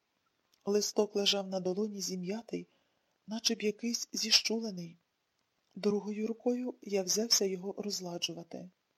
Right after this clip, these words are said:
Я не знав, навіщо це роблю, але знав,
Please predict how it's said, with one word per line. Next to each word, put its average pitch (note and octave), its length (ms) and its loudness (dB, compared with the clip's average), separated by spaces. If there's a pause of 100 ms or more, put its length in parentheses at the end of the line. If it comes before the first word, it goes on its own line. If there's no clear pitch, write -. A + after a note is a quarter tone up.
(520)
Я A#3+ 180 -2
не C4 120 -2
знав, F#3 280 -4
навіщо F#3 400 0
це F3+ 160 0
роблю, E3+ 400 -4 (360)
але G3 240 -6
знав, G#3 320 -6